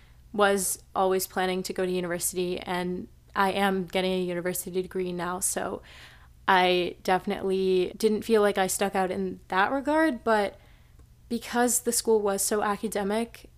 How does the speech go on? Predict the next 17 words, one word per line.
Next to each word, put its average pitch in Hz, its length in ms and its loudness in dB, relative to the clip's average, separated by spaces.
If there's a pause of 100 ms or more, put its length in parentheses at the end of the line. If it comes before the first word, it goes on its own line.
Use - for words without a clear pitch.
(140)
and 208 200 -2
rigorous, 208 680 0 (180)
there 214 140 0
was 208 160 2
a 214 60 0
lot 214 240 2
of 254 120 -6
pressure 220 520 -2
for 220 260 -2
students 202 640 -4
to 196 460 0 (580)
go 220 160 4
into 208 680 2
more 196 380 0
quote-unquote 196 600 -4
academic 185 640 0
fields, 185 720 -4